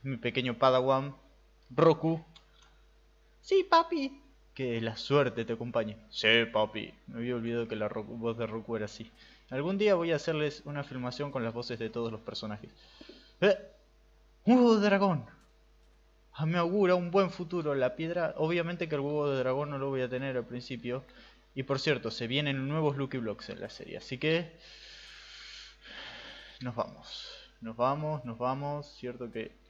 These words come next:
vamos a ponernos un minutito en creativo. Vamos a subir. Y nos vamos.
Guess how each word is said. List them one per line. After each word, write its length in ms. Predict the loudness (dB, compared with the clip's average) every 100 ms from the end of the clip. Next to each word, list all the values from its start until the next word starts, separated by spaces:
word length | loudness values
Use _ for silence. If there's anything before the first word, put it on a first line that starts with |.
| _ _ _ _ _ _ _ _
vamos 320 | -8 -6 -8
a 60 | -8
ponernos 560 | -6 -6 -8 -12 -14 -8
un 120 | -6
minutito 400 | -4 -2 -2 -4
en 100 | -4
creativo. 680 | -2 -2 -2 -4 -2 -4 -10 _ _ _ _ _ _ -20 _ _ _ _ _ _ -20
Vamos 280 | -16 -8
a 60 | -8
subir. 640 | -6 0 2 4 2 -2 -8 -20 _ _ _ _ _ _ _ _ _ _
Y 40 | -10
nos 140 | -6
vamos. 560 | -6 -6 -12 -16 -20